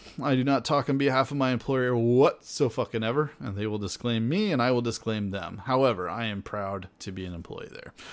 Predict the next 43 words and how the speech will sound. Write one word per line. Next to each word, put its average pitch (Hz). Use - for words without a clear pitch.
Um, 107
that 139
being 123
said, 120
this 120
is 107
copyright 110
twenty 98
nineteen 95
by 92
David 90
Graham. 113
That's -
me. 214
Uh, 107
part 127
of 117
elemental 123
collision 127
dot -
com. 175
Feel 110
free 107
to 101
visit 104
the 104
website. 107
I 101
don't 104
do 113
so -
much 147
blogging 135
anymore. 120
I 101
like 98
to -
do 104
podcasts 98
with 98
some 101
frightening 107
irregularity. 107